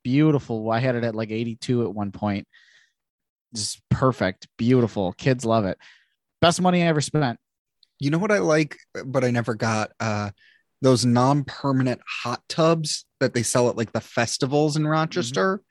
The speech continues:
Speaker 2: that, like, you can just dump 'em and then store 'em in the garage for the winter.
Speaker 1: Y-, yeah, man. I mean, it's the same i-, it's the same idea. And I, yeah, I'm definitely lo-, I've looked at one of those, but I think if anything, I want a real hot tub, like, a real one,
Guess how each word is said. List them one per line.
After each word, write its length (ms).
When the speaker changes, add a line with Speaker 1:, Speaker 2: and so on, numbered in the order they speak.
Speaker 2:
that, 160
like, 180
you 100
can 140
just 260
dump 240
'em 180
and 80
then 140
store 240
'em 80
in 80
the 80
garage 440
for 140
the 120
winter. 420
Speaker 1:
Y-, 100
yeah, 340
man. 300
I 160
mean, 160
it's 180
the 80
same 260
i-, 200
it's 160
the 40
same 220
idea. 400
And 80
I, 60
yeah, 260
I'm 160
definitely 460
lo-, 140
I've 200
looked 260
at 80
one 200
of 100
those, 400
but 140
I 140
think 360
if 200
anything, 720
I 60
want 160
a 20
real 220
hot 260
tub, 300
like, 160
a 80
real 320
one, 320